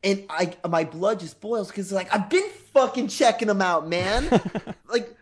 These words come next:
Speaker 1: your friend just told 'em about you, and if you would read the blog a year ago, I would have been told you. You know what I mean?
Speaker 2: Yeah, that infuriates me the way, like, I, something that I, people who come up to me with something that I've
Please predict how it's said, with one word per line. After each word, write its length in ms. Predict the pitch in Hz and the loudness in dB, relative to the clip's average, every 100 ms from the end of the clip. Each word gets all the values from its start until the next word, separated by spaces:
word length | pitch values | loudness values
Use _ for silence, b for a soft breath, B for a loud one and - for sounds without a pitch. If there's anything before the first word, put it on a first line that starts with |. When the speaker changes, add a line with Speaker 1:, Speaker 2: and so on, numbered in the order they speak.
| _ | _
Speaker 1:
your 180 | 196 285 | -8 -8
friend 360 | - 320 339 | 0 2 2
just 360 | 247 320 320 - | 0 0 0 -2
told 280 | 359 339 359 | -2 -2 -2
'em 120 | 320 | -2
about 360 | 196 185 190 240 | 0 0 0 -6
you, 160 | 240 | -6
and 260 | 233 240 240 240 | 0 0 0 0
if 180 | 247 240 | 0 0
you 100 | 254 | -6
would 160 | 262 | -4
read 180 | 233 262 262 190 | -2 -2 -2 -6
the 80 | 196 | -4
blog 300 | 233 247 240 | 0 -2 0
a 80 | 214 | -2
year 380 | 170 196 294 311 | -2 -4 -4 -4
ago, 500 | 202 165 143 160 156 | -2 -2 0 -4 -4
I 120 | 175 | -2
would 200 | 185 208 | 0 0
have 420 | 196 165 - - - | -2 -4 -18 -12 -2
been 220 | 208 202 | -2 -2
told 340 | - 208 185 | -4 -4 -4
you. 200 | 113 - _ - | -8 -14 _ -8
You 120 | 139 | -2
know 80 | 175 | 2
what 120 | 190 | 2
I 60 | |
mean? 300 | 196 214 254 285 | 2 -2 -4 -8
Speaker 2:
Yeah, 420 | 117 127 123 127 | -4 0 0 -2
that 200 | 151 202 | -2 -4
infuriates 800 | 165 101 - 107 110 107 98 - | -4 -6 -4 -2 0 0 -2 -4
me 160 | 95 | -8
the 140 | 92 95 | -6 -4
way, 400 | 98 104 104 - | 0 0 0 -4
like, 340 | 127 110 104 - | -6 -2 -2 -4
I, 220 | 120 117 82 _ - | -6 -6 -8 _ -12
something 460 | 143 180 196 214 196 | -6 -4 -2 -2 2
that 280 | 135 113 - - | 2 2 0 -12
I, 120 | 131 - - - 151 - | -12 -12 -20 -20 -20 -10
people 360 | - 226 254 220 | -6 -4 -4 -2
who 140 | - | -2
come 300 | - 147 135 | -2 -2 -2
up 180 | 135 - | -2 -4
to 100 | 120 | -6
me 260 | 113 110 110 | -2 -2 -2
with 160 | 107 | -4
something 500 | - 107 - 110 110 | -4 -6 -6 -6 -8
that 320 | 107 107 90 - | -6 -2 -2 0
I've 420 | 98 104 107 104 | 0 2 0 -6